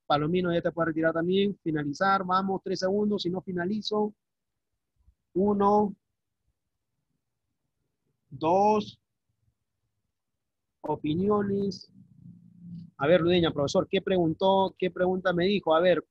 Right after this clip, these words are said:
a ver, la pregunta, Ludeña, ¿cuál es tu opinión sobre la economía virreinal? ¿En qué se basaba la economía virreinal? ¿Cuál era la actividad económica? ¿Por qué fallecieron tanto los indígenas? Puede responder cualquiera de las preguntas. Igual Galindo.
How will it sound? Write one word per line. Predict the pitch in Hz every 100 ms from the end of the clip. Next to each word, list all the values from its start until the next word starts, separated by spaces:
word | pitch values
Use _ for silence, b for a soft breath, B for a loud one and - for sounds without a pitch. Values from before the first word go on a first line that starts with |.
| _ _ _ _ _
a | 139 147
ver, | 175 165 139
la | - 147 -
pregunta, | 165 190 208 185 170
Ludeña, | 156 156 196 185 156
¿cuál | - 196
es | -
tu | 196
opinión | 175 165 180 196
sobre | 190 170
la | 151
economía | 143 143 175 190
virreinal? | 180 160 143 139 175 180 151 127 _ _ _ _ _ -
¿En | 139
qué | - 208
se | 208
basaba | 185 151 - 190 180
la | 156
economía | 147 147 170 180
virreinal? | 170 147 139 156 180 160
¿Cuál | - 180
era | 185 185
la | 175
actividad | - 147 156
económica? | 170 - 147 180 185 156 131 127 -
¿Por | 151
qué | - 185
fallecieron | 190 175 151 180 180 170
tanto | 175 175 180
los | 180 151
indígenas? | 156 196 160 143
Puede | 190 190
responder | 180 170 185
cualquiera | 170 - 196 190
de | 175
las | 156
preguntas. | - 190 202 160 131 -
Igual | 143 185 185
Galindo. | 185 208 202 160 135